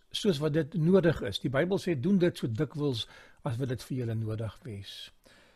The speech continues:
En die voorskrif het na ons gekom van die Christelike Kerk af om kwartaalliks die Paasfeesviering te vier. Ek onthou, my pa het my vertel toe hy nog in die Groot Marico distrik in Ceres omgewing, eh, die plaas Nuutverdien wat daar was,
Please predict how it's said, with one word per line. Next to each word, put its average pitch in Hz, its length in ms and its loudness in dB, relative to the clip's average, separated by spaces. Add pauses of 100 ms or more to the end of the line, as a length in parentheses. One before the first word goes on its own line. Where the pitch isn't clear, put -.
(120)
En 147 100 0
die 160 100 2
voorskrif 247 460 4
het 196 100 0
na 185 100 4
ons 196 220 2
gekom 180 400 2
van 160 120 -2
die 147 80 -2
Christelike 165 440 -2
Kerk 156 340 0
af 156 140 0
om 131 160 -6
kwartaalliks 143 1080 0 (800)
die 127 80 -4
Paasfeesviering 120 1160 -4 (500)
te - 100 -16
vier. 92 440 -10 (560)
Ek 156 140 -2
onthou, 190 680 6 (280)
my 151 120 -4
pa 175 200 2
het 175 120 0
my 170 120 -2
vertel 160 400 0
toe 139 140 -4
hy 139 120 -2
nog 143 300 -4
in 127 100 -8
die 123 140 -6
Groot - 280 -4
Marico 139 280 -4
distrik 135 520 -6
in 110 80 -4
Ceres 135 440 -4
omgewing, 127 580 -6 (640)
eh, 123 200 -6
die 110 100 -8
plaas 143 380 2
Nuutverdien 127 600 -4
wat 117 100 -4
daar 117 220 -2
was, - 520 -6